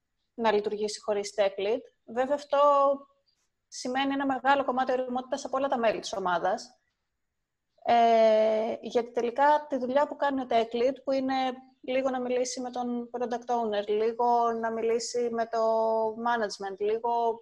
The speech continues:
δεν ξέρω κι εγώ τι, όλοι αυτοί πρέπει να μοιραστεί ισότιμα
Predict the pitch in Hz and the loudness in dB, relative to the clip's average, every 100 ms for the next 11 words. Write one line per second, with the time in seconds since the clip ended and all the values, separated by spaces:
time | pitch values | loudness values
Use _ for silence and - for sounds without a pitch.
0 | 233 226 226 220 240 226 226 226 233 247 | -4 0 0 0 -2 -4 -2 -4 0 0
1 | 220 196 _ _ _ _ _ _ - - | 0 -2 _ _ _ _ _ _ -10 -10
2 | - - 262 269 262 294 320 294 285 254 | -8 2 4 4 -2 0 2 2 2 4
3 | 233 226 - 277 277 269 262 247 247 | 6 6 4 0 0 2 2 2 2